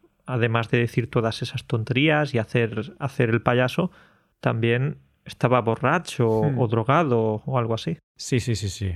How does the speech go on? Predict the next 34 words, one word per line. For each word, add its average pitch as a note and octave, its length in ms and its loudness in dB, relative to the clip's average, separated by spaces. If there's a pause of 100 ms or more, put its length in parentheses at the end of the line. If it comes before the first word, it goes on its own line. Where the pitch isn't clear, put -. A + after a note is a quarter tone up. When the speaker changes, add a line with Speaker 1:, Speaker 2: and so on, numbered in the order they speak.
Speaker 2:
O A2 80 -6
sea, F#2+ 400 -2
estaba A#2 340 2
bajo A#2+ 220 2
los G#2+ 120 0
efectos A2+ 380 -2
del A2+ 100 0
alcohol C#3+ 460 4
mientras A2 300 0
conducía A2+ 460 2
y C3 40 2
tal, C#3 240 2
<laughs> - 20 2
entonces B2 680 0 (720)
no C#3+ 300 6
era D#3+ 180 6
el D#3+ 80 4
mejor C#3+ 300 4
ejemplo, G#2 460 2
¿no? C#3+ 200 2 (600)
Pero A#2 160 4
bueno, C3 280 4 (180)
es - 220 2
un C#3 120 6
chico C#3 340 4
que G#2 280 2
se - 140 0
ha B2+ 60 6
reformado A#2 720 0
ahora. G2+ 360 -2 (180)
<laughs> - 1080 -4
Speaker 1:
Todos C#3+ 340 6
podemos B2 360 4
cambiar, C3 520 2